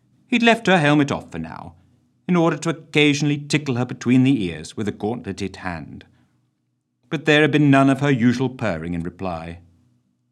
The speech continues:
Despite the imminent sacrifice that he and the cat were preparing to make,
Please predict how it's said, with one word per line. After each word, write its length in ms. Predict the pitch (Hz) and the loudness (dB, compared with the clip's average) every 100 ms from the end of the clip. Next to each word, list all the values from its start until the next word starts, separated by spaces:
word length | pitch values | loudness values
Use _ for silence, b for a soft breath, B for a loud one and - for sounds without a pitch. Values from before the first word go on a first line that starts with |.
| _ _ _ _ _ _ _ _ _ _ _ _ _ _ _ _ | _ _ _ _ _ _ _ _ _ _ _ _ _ _ _ _
Despite 460 | - 180 - 196 196 | -2 -2 0 -2 -2
the 80 | 196 | -2
imminent 360 | 147 151 147 | 0 2 0
sacrifice 600 | - - - - 80 85 - | -4 -6 -8 -14 -14 -12 -12
that 180 | 110 | -12
he 280 | - 123 120 | -2 0 2
and 120 | 123 | 0
the 60 | 123 | -4
cat 340 | - 78 80 - | -6 -8 -8 -16
were 80 | 82 | -12
preparing 480 | 87 92 98 101 | -12 -6 -4 -4
to 80 | 98 | -4
make, 400 | 107 78 78 - | -6 -6 -12 -20